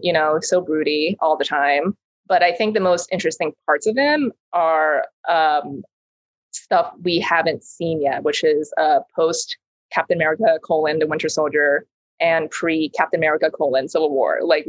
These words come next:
when he realized, like, who he was and, like, did the work in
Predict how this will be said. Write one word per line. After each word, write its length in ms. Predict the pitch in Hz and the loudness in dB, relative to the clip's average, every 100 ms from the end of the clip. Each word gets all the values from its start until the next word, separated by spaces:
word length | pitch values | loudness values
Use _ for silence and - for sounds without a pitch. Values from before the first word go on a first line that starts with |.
| 160 | -2
when 160 | 156 | -2
he 260 | 156 170 165 156 | -2 -2 -2 -2
realized, 520 | 165 156 151 147 143 | 0 2 2 -2 -2
like, 160 | 151 - | -4 -2
who 120 | 160 151 | -6 -6
he 80 | |
was 440 | 147 156 147 143 147 | -4 -2 0 -2 -4
and, 140 | 151 | -6
like, 180 | 147 139 - | -4 -4 -2
did 100 | 165 160 | -4 -2
the 60 | |
work 320 | 151 156 143 - - | 0 0 0 -4 -6
in 320 | 156 147 147 | -2 0 -2